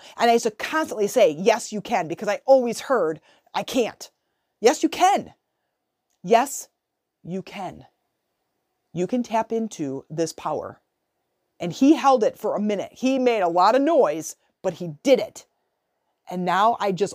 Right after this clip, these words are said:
opened his eyes to other things that he could do. And he changed his body.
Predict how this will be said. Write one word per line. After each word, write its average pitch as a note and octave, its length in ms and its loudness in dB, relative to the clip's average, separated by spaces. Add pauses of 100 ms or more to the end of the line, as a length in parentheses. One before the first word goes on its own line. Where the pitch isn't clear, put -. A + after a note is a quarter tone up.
opened A3+ 380 2
his A#3 280 -6
eyes G3+ 420 -2
to - 280 -10
other A#3 320 2
things F3+ 560 -2 (400)
that D3+ 140 -8
he E3 180 -8
could E3 220 -6
do. A#2 260 -4 (680)
And E3 80 -8
he D3+ 100 -4
changed F#3 640 -6 (100)
his D#3 180 -8
body. G#2 480 -8